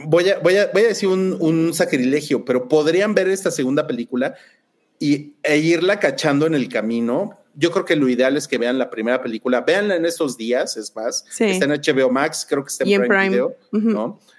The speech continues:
Speaker 1: Eh, para que, para que lleguen frescos. Y no mames, la segunda película es mucho más, eh, llena de acción, como dice Yameo, y, y, y con un chingo de madrazos y de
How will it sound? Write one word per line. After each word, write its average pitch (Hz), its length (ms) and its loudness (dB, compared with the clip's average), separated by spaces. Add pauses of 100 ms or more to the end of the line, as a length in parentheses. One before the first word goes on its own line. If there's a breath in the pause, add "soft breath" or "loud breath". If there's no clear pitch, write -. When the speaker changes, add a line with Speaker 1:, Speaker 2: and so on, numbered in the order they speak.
(400 soft breath)
Speaker 1:
Eh, 127 560 2
para 117 240 0
que, 135 180 -4
para 127 200 0
que 131 120 -10
lleguen 160 320 0
frescos. 156 680 0
Y 202 120 -2
no 233 100 0
mames, 240 320 0
la 170 120 0
segunda 208 360 -2
película 170 520 -2 (640 loud breath)
es 208 280 0 (440)
mucho 180 840 0
más, 160 680 0
eh, 131 460 0
llena 165 340 0
de 139 100 0
acción, 135 680 -4
como 113 260 -6
dice 120 200 -4
Yameo, 120 460 0
y, 127 300 -6
y, 143 300 -6
y 139 40 -6
con 143 160 -2
un 190 240 -6
chingo 180 680 -4 (240 loud breath)
de 110 120 -2
madrazos 151 1000 -2
y 151 120 0
de 143 260 2